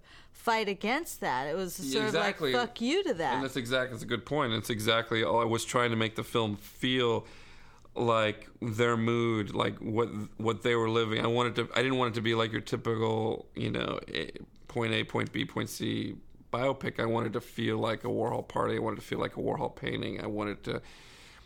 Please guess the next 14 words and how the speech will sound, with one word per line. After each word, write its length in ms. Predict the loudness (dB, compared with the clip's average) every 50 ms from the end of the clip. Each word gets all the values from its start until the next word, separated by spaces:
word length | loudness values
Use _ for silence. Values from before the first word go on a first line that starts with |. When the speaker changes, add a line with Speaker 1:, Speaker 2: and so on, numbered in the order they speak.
| -20 -20 -14 -6
Speaker 2:
you 120 | -2 0 2
know, 80 | 2 4
work 280 | 4 4 4 4 4
on 100 | 2 2
the 80 | 2 2
surface 520 | 2 2 4 2 4 4 2 0 0 0 -4 -8 -8
clearly, 460 | -4 0 2 2 4 4 4 2 2
but 320 | 2 2 2 2 0 -2 -8 -16 -18 -16 -16 -16 -18 -16 -10 -4
I, 280 | -2 -2 0 2 2
I 40 | 2
didn't, 360 | 2 2 2 2 2 0 -2 -2
I 80 | 0 0
didn't 240 | 2 2 2 2 4
wanna, 360 | 4 4 4 4 4 2 2